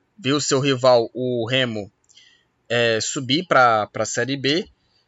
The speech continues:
mas aí o, o Paysandu permaneceu na, na Série C em dois mil e vinte e um, não cons-, não conquistou, né, o, o, o tão esperado acesso,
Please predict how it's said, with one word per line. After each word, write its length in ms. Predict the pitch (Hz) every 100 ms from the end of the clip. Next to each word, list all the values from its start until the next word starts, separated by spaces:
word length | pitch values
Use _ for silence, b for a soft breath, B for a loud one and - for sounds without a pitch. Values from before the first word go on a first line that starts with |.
| _ _
mas 340 | 110 123 135 127
aí 180 | 127
o, 60 | 135
o 180 | 131 127
Paysandu 320 | 131 123 123
permaneceu 720 | 127 131 131 139 - 147 180 170
na, 240 | 127 113
na 100 | 107
Série 240 | - 117
C 160 | 117 123
em 60 | 120
dois 160 | 120
mil 340 | 117 120 117 -
e 440 | 117 117 113 104 110
vinte 260 | 123 131
e 40 | 160
um, 220 | 131 156
não 180 | 120 120
cons-, 300 | 120 - -
não 200 | 127 170
conquistou, 580 | 160 139 120 - 143 165
né, 160 | 127 113
o, 60 |
o, 600 | 110 113 113 107 113 107
o 40 | 107
tão 180 | - 175
esperado 480 | 175 - 131 127 131
acesso, 460 | 156 156 165 -